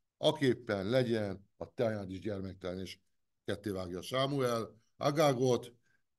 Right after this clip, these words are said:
kis piros pontért. Ez a mondat mikor hangzik el még egyszer a történelem folyamán? "Amiképpen a te kardod anyákat gyermektelenített, ugyanúgy te anyád is gyermektelen."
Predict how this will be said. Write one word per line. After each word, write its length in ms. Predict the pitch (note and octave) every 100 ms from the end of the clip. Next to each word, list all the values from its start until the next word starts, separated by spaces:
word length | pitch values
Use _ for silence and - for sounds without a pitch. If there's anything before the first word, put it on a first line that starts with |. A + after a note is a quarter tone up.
| _
kis 200 | F3 E3+
piros 340 | D#3+ D3 C3+
pontért. 640 | - B2+ A2+ G2 A#2 A2 G2+ - _ _ _ _ _ _ _ -
Ez 200 | C#3+ C3
a 40 |
mondat 260 | B2+ A#2 A2+
mikor 220 | B2 B2
hangzik 300 | A2+ G2+ G#2+
el 320 | G#2 G2+ - _ _
még 280 | A2 C#3 C#3+
egyszer 280 | C3+ C3 A#2+
a 60 |
történelem 440 | G#2+ A#2 G#2 G#2+ G2
folyamán? 600 | G#2+ G2+ G2+ F#2+ F#2 - _ _ _ _ _ _
"Amiképpen 600 | - D3 D3+ B2 A#2+ - G#2
a 120 | G2+
te 240 | C#3 A#2
kardod 680 | - A2 A2 G2 G2+ F#2 E2+ _ _ _ _ _
anyákat 540 | - B2 B2 A2+ G2 G2
gyermektelenített, 1120 | D3 C#3+ B2+ B2+ A2+ G#2+ G2 G#2 F#2 F2 _ _ _ _
ugyanúgy 280 | A#2+ A#2+ G#2
te 120 | A#2
anyád 240 | G#2+ G#2
is 120 | F#2+ F#2
gyermektelen." 920 | C3+ C3 B2 - A2 G2+ G2 F2+ -